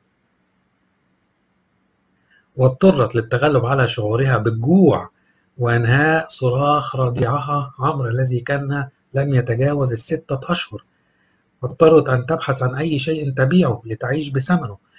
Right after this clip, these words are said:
فقامت ببيع راديو ترانزستور إلى حارس العقار بأربعة جنيه، عاشت منها لمدة شهر كامل حتى استطاعت تدبير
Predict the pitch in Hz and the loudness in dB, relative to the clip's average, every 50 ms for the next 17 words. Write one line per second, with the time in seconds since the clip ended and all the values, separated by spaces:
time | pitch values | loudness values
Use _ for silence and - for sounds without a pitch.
0 | _ _ _ - - 139 135 135 180 190 180 156 135 127 117 117 120 156 170 165 | _ _ _ -8 -6 -6 -2 2 2 4 4 4 2 0 0 0 0 2 0 0
1 | 143 139 151 175 180 151 151 156 156 151 143 - 151 147 143 143 139 185 196 190 | 2 2 4 4 4 4 2 0 0 0 0 -2 -2 -2 -2 0 2 0 0 0
2 | - - - 117 104 - _ - 131 131 131 120 - - 170 180 165 139 127 151 | 0 -4 -4 -4 -4 -6 _ -4 0 2 2 2 2 0 0 0 0 0 -2 -2
3 | 143 139 143 147 147 - 190 208 220 196 135 - - _ _ _ _ _ _ _ | -2 0 0 -2 0 2 4 4 4 4 4 0 -2 _ _ _ _ _ _ _
4 | _ - 131 123 120 127 127 147 180 185 180 151 139 143 147 147 - - 107 104 | _ -8 -4 -2 0 0 2 4 4 6 4 4 2 0 0 0 0 0 -2 -2
5 | - 120 147 170 175 175 165 143 - 135 123 - - - 139 151 175 170 147 139 | 0 2 4 6 6 4 4 2 0 -4 -4 -6 -4 -6 -4 -4 -2 -4 -4 -4
6 | 156 143 131 123 135 160 175 156 143 143 135 - - 190 185 175 - - 175 156 | -4 -4 -2 -2 0 -2 -2 -2 -4 -6 -6 -4 -4 -4 -4 -4 -6 -10 -12 -12
7 | - - - 123 113 107 - - _ _ _ _ - - _ _ - - 175 180 | -10 -8 -8 -8 -8 -8 -12 -18 _ _ _ _ -20 -20 _ _ -4 0 0 0
8 | 180 180 - - 127 117 - - 117 - - 147 143 139 131 - 123 113 113 113 | 0 -2 -6 -8 -6 -6 -6 -6 -6 -4 -4 -2 -2 -2 -2 -2 -4 -2 -2 -2
9 | 131 143 139 | 0 0 0